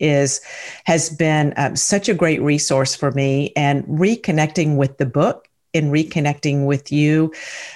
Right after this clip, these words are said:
uh, reminds me I need to send this out to some folks because it's, uh, it's so accessible. And,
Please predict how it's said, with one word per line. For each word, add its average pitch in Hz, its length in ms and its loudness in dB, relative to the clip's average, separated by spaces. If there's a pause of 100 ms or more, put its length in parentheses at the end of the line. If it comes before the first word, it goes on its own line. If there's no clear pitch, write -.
(160)
uh, 147 380 2
reminds 170 600 2
me 147 380 2
I 151 100 2
need 170 240 2
to 147 380 0
send 170 320 -2
this 156 180 -2
out 156 280 -2
to 156 100 -2
some 143 220 -2
folks - 440 -2
because 143 420 -2
it's, 139 360 -4
uh, 131 200 2
it's - 200 -2
so 180 500 2
accessible. 180 800 -2 (600)
And, 143 540 2